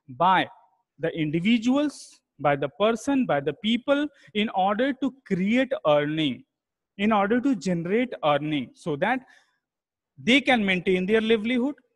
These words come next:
they can satisfy their needs, psychological requirements, and it will please them. It will provide them with mental appeasement. So when economic activity is compared with business,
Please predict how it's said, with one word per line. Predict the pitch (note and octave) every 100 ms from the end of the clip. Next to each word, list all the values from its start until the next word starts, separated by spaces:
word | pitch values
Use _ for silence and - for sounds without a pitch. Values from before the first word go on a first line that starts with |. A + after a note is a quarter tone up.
| _
they | D#3 A3+
can | A#3+ A#3
satisfy | - E3+ F#3 - G#3+ G#3
their | F#3+ F#3+
needs, | D#3+ E3 A3 B3+ - - _
psychological | G3 D#3+ F#3 F3+ G3 F#3 F#3 A3+ A#3 _ _ -
requirements, | D#3 - E3 D#3 G#3+ C4+ D#4+ - - _ _ G3
and | F#3+ D#3+ -
it | G#3+
will | A#3 B3+ C4
please | C4+ D#4 C4 D#3+
them. | D3+ B2 -
It | F3
will | G#3 C4+ D4+ - - _
provide | E3+ F3 G3 A#3+ F#3
them | G3+ D4 D4
with | G3 F#3+
mental | E3+ E3 F#3 G3 C4 C4+ C#4 -
appeasement. | D#3+ - E3 D3+ C#3 B2 - - _ _ _ _ _ _ _ _ _ _ _ _ _ - B3+
So | -
when | B3 A#3 E4+ F#4+ - _ -
economic | F#3+ G3+ F3 F#3 D4+ D#4+
activity | A#3+ - A3+ A3+ C4+
is | C#4 -
compared | F#3+ F3 G3 A3 B3 B3
with | B3+ F3
business, | E3 D#3+ A3 F3+ - -